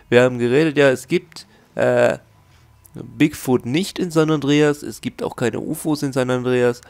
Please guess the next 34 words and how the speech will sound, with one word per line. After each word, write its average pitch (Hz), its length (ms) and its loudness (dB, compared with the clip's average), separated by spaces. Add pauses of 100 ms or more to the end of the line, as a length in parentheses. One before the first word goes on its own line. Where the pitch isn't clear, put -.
(160)
es - 200 -10
gibt 120 200 -6
ufos 113 380 -6
in 107 100 -8
G 113 100 -2
T 110 140 -2
A 92 80 0
fünf, 180 260 -4
aber 160 260 2
es - 140 -2
gibt - 160 -14
keinen 185 200 2
Bigfoot 214 500 0
in 262 240 0
G 190 140 0
T 120 160 -2
A - 60 -6
fünf. - 360 -16 (540)
Zumindest 120 400 -2
keinen 110 220 4
echten 127 500 0 (200)
Bigfoot, 135 520 0
sondern 139 280 0
eher 147 220 4
so 135 140 0
ein 127 80 -6
verkleideter 131 720 2
Typ, - 260 -2 (400)
der 196 160 6
da 175 100 6
durch 156 240 2
den 131 140 -8
Wald 131 300 4
rennt 123 320 0